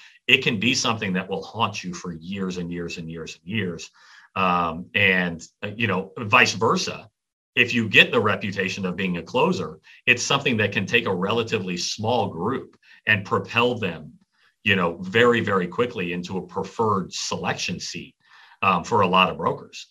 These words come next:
I mean, at the end of the day, right, we're, as a broker, we're in a, in, in a somewhat difficult situation, right? You, as a seller, you trust us to pick the guy,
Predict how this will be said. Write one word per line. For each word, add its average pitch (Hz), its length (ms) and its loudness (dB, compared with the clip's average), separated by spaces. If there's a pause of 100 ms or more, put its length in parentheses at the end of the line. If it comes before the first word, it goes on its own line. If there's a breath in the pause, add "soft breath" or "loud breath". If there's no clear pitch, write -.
I 101 60 -8
mean, 98 340 -4 (240 loud breath)
at 127 100 6
the 170 120 6
end 233 100 6
of - 80 2
the 107 80 4
day, 110 240 6
right, 92 220 0
we're, 147 340 -2 (100)
as 113 140 -4
a 98 60 -4
broker, 113 360 -2
we're 107 200 0
in 120 80 2
a, 95 200 -2
in, 104 240 -10
in 104 100 -8
a 95 60 -6
somewhat 113 680 2 (1120)
difficult 131 500 0
situation, 95 600 -2
right? 151 260 -2
You, 127 460 -2
as 113 140 2
a - 60 -4
seller, 127 420 0
you 127 180 -4
trust - 480 -4
us 92 220 -6
to 104 120 -8
pick - 420 -2
the 92 140 -4
guy, 95 300 -2